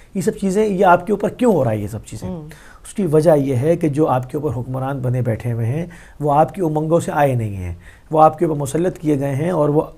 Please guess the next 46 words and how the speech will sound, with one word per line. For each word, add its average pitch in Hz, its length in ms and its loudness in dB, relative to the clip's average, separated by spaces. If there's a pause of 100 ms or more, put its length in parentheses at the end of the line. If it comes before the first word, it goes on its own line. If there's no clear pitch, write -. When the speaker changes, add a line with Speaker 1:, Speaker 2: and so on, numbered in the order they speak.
Speaker 1:
एक 170 240 2
एजेंडे 165 340 2
के 147 80 0
ऊपर 139 180 -2
काम 117 240 -4
कर 117 200 -8
रहे 101 180 -8
हैं 85 160 -10 (380)
कि 175 60 2
इस - 160 0
कौम 185 480 2
को, 170 220 0
देखिए, 185 180 0
कौम 190 420 2
सोचने 160 460 0
समझने 160 380 -2
के - 60 -8
काबिल 151 240 0
कब 156 180 0
होती 117 220 -4
है? 101 200 -10 (460)
जब 170 140 2
उसके 170 260 0
bread 165 340 2
and 156 100 2
butter 156 180 2
के 143 60 0
मसाइल 143 340 0
हल 123 140 -2
हो 113 60 -4
जाते 82 280 -10
हैं। 82 120 -16 (580)
Speaker 2:
बिल्कुल, 170 300 -6 (140)
बिल्कुल। 175 400 -4
Speaker 1:
जब 165 100 2
खुशहाली 170 380 6
Speaker 2:
कोई 226 80 6
शक 160 120 4
Speaker 1:
हो, 156 160 6
Speaker 2:
नहीं, 220 120 0
खुशहाली - 280 -6
Speaker 1:
खुशहाली 160 420 4
हो, 165 440 0 (400)
तो 208 180 8
फिर, 202 400 0 (280)
ए, 180 180 -2